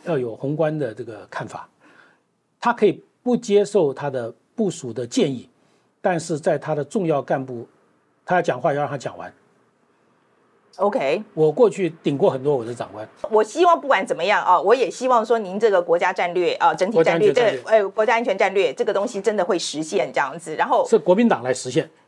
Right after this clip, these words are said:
Speaker 2: 诶，
Speaker 1: 嗯。
Speaker 2: 国民党
Speaker 1: 会。
Speaker 2: 就是说，如果将来国民党没有选到总统，那，呃，您刚刚讲的这个整体战略这个的部分，还有可能，你觉得其他党有可能来用吗？
Speaker 1: 我们还是要推动，因为日本从二零一三年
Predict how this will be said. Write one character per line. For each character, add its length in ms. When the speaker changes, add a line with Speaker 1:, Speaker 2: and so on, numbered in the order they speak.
Speaker 2:
诶， 480
Speaker 1:
嗯。 40
Speaker 2:
国 140
民 200
党 520
Speaker 1:
会。 220
Speaker 2:
就 100
是 140
说， 300
如 220
果 240
将 300
来 300
国 80
民 80
党 120
没 80
有 80
选 140
到 140
总 260
统， 300
那， 340
呃， 400
您 160
刚 120
刚 80
讲 180
的 80
这 100
个 160
整 160
体 100
战 160
略 180
这 160
个 100
的 180
部 120
分， 320
还 160
有 120
可 140
能， 260
你 140
觉 120
得 60
其 180
他 180
党 200
有 100
可 120
能 140
来 120
用 220
吗？ 200
Speaker 1:
我 80
们 100
还 80
是 100
要 80
推 160
动， 160
因 120
为 200
日 100
本 160
从 160
二 140
零 100
一 80
三 160
年 240